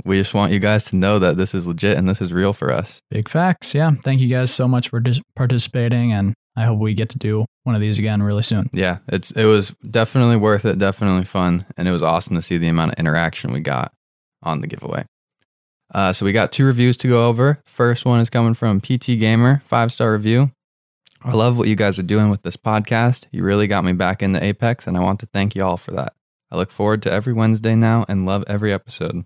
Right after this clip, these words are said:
Speaker 1: Also, I'm still ready for y'all to play ranked with me on P S four."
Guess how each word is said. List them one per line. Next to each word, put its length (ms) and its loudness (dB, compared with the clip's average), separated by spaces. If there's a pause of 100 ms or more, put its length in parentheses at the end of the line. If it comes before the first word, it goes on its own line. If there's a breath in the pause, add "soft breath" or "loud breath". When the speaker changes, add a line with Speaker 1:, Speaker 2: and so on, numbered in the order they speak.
(680)
Speaker 1:
Also, 400 2
I'm 140 0
still 180 -2
ready 240 2
for 140 -4
y'all 160 2
to 80 -4
play 260 -2
ranked 260 -2
with 140 -6
me 240 2
on 220 -4
P 180 -4
S 160 0
four." 320 -8